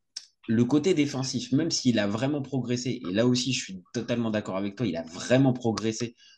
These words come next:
en un an, c'est un, enfin, c'est, c'est indéniable. Défensivement, je le trouve quand même moins sûr que, que Théo. Et pourtant, Théo est loin d'être, est, est loin d'être rassurant. Il y a beaucoup d'oublis, euh, mais je,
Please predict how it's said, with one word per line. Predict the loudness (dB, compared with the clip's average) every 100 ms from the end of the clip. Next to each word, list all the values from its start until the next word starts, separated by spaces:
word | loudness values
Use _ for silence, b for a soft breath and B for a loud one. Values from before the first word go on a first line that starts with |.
| _
en | 2 4
un | 8 6
an, | 6
c'est | 0 -6
un, | -6 -10 -16 -16 -16
enfin, | -12 -10 -10
c'est, | -10 -8 -6
c'est | -8 2
indéniable. | 4 8 6 6 0 B B B B B B B
Défensivement, | 4 6 6 4 6 6 6 4
je | 4
le | 2
trouve | 4 0 0
quand | 0 2
même | 4
moins | 4 4 2 0
sûr | -2 -6 -4
que, | -2 0 0 0 0 0
que | -2 -4
Théo. | -2 -4 -4
Et | -4
pourtant, | -4 -4 -4
Théo | -2 0 2
est | 2 2
loin | 2 0
d'être, | -2 -6 -12 -8
est, | -6 -4 -4 -4
est | -2 0
loin | 0 2
d'être | 0
rassurant. | -2 -2 -2 -2 -4 B B _
Il | -2
y |
a |
beaucoup | 2 2 2
d'oublis, | 0 2 2 2 -2 -6 b b -6
euh, | -2 0 0 0 -2 -2 -4 -6 -8 -12 _ -6
mais | 2 4 6
je, | 6